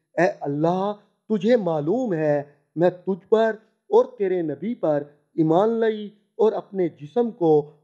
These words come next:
अपने खावंद के सिवा हर किसी से महफूज रखा, लिहाजा आप इस काफिर को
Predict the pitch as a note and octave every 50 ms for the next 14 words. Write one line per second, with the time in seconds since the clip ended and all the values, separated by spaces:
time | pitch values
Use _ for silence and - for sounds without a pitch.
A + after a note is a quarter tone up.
0 | _ - D#3 - - E3+ D#3+ C#3+ - - D3+ D#3+ F#3+ A#3 B3 A#3+ - A#3+ A3 A#3
1 | - G#3+ G#3 G#3 G#3 G#3 G3+ G3+ - _ _ _ _ _ - F3+ G3 F#3 - -
2 | E3 D#3 D#3 A#3 B3 B3 B3 - F#3+ F3 E3+ D#3+ D#3 - - _ _ _ - C#3+
3 | C#3 C#3+ C3+ C3+ - E3 G3 A3+ A3+ B3 B3 A#3 A#3 - G#3+ A3 G#3+ G3+ G3+ -
4 | _ _ _ _ _ C3+ C#3+ D3 D#3+ D#3+ D#3 D3+ E3+ F3 - - D#3 D#3+ F3+ G3
5 | G3+ G#3 G#3+ G#3 G#3 - _ _ _ _ _ - E3+ - _ - D3 D#3+ G3 G#3+
6 | - C4+ A#3+ - - F#3 E3+ E3 D#3+ D#3+ D#3+ _